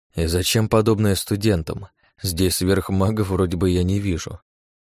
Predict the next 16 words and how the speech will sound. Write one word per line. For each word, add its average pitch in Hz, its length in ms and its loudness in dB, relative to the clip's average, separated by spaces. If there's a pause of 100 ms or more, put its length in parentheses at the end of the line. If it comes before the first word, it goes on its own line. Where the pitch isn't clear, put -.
(120)
Разве 95 400 2
что 117 200 0
Фёдор, 85 520 -2 (140)
но 92 240 2
он-то 95 240 0
как - 200 -2
раз 101 220 0
отсутствует. - 720 -4 (500)
Ещё 107 320 2
один 90 220 2
вопрос, 90 480 -2 (140)
где 90 280 0
они 113 160 0
его 120 140 0
взяли? 98 420 -2 (680)
Откуда? 104 640 2